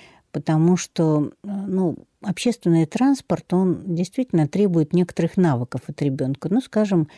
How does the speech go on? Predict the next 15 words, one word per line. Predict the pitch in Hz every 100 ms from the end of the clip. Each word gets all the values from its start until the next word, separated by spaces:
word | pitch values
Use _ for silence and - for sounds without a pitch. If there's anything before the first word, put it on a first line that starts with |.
| - - -
лет | 151 196 214 151
до | 180
девяти, | 170 175 160 147 - 151 156 240 254
до | 143 180
десяти, | 180 190 - 202 - - 123
то | -
есть | 135 -
где-то | 277 - 151
третий, | - 185 240 - 208 - - _ _
четвертый | - - 170 180 - 160
класс, | 160 143 117 -
когда | - 135 147
ребенок | 139 139 214 262 - 139
может | 151 196 180 143
уже | 127 131 127